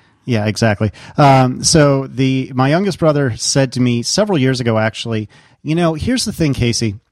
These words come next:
If you really want to piss somebody off on the road,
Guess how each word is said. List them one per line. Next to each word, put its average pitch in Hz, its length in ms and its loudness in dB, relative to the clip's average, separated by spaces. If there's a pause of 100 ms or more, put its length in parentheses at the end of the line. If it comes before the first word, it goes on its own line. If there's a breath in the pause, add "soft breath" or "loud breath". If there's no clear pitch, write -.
(180)
If 170 180 -2
you 165 100 2
really 285 360 -2
want 214 200 -2
to 185 60 -4
piss 165 260 0
somebody 139 420 0
off 120 240 0
on 120 80 0
the 113 100 0
road, 110 420 0